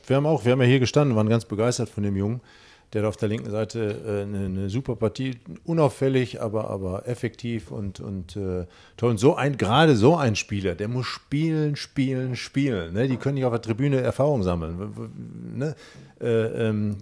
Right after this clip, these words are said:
die müssen spielen und, und wie gesagt, gerade auch im defensiven Bereich, wenn da eine Mannschaft zusammenbleibt, äh, sich einspielt, Laufwege kennenlernt und, und, und. Das sind alles Dinge, die wichtig sind und die,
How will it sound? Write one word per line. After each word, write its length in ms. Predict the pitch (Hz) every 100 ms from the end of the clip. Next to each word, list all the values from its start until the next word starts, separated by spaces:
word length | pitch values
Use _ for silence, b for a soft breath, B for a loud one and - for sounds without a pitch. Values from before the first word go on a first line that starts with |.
| -
die 400 | - 117 113 123
müssen 220 | 123 104
spielen 500 | - 117 135 127 117
und, 220 | 104 98
und 320 | 95 92 -
wie 80 | 98
gesagt, 220 | 92 90
gerade 280 | 87 95 110
auch 140 | 98
im 100 | 98
defensiven 460 | 95 104 107 98 98
Bereich, 340 | 90 92 95
wenn 80 | 98
da 80 | 92
eine 120 | 98
Mannschaft 360 | 92 92 98 -
zusammenbleibt, 600 | 87 95 95 92 90 - B B B B B B
äh, 260 | 104 101 92
sich 220 | 107 117
einspielt, 680 | 98 104 - 101 98 95 - 120 - 113
Laufwege 420 | 110 104 104 95
kennenlernt 540 | - 95 95 90 90
und, 200 | 139 143 123
und, 140 | 113
und. 160 | 104 101
Das 120 | 90
sind 80 | 98
alles 240 | 113 92
Dinge, 200 | 104 104
die 160 | 92 85
wichtig 280 | 104 104
sind 160 | 87 95
und 120 | 90
die, 120 | 87